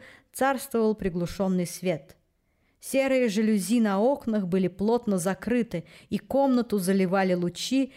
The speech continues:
нескольких круглых светильников на потолке и стенах.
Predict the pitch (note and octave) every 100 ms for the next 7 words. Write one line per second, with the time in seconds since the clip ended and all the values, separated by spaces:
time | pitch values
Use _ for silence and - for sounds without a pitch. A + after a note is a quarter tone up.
0 | - - G3 B3+ B3+ A3 A3 G3+ - -
1 | G3 F3+ F#3 - F3 E3+ - B3 A#3+ A3
2 | - G3+ - E3 - - E3 - F#3 F3
3 | - - F3 E3+ D3 - -